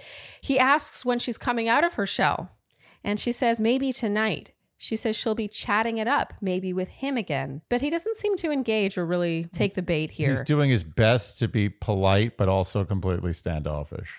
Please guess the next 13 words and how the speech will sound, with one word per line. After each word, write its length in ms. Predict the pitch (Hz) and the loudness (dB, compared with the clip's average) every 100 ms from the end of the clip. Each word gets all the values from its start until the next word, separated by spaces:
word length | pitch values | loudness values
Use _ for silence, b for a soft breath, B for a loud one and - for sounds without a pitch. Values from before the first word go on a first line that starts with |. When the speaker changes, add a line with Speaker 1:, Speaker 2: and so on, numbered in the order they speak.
| - | 2
Speaker 1:
Oh, 280 | 285 247 - - | 4 4 2 2
I 240 | 233 269 | 4 4
one 380 | 247 233 247 247 | 2 0 0 0
hundred 920 | 247 - - 285 320 339 311 294 262 | -6 -12 -4 -2 0 0 0 -4 -4
percent 540 | - 254 - 233 202 - | -6 -4 -2 -2 -4 -4
think 240 | 196 190 | -6 -4
that 140 | 160 | -6
he 140 | - 180 | -6 -4
was 160 | 170 | -4
doing 220 | 160 160 147 | -4 -6 -6
this 160 | 147 | -8
intentionally. 720 | 156 - - - 104 - - _ - | -8 -8 -8 -8 -14 -14 -18 _ -6
Speaker 2:
Yeah. 280 | 92 78 | -4 -2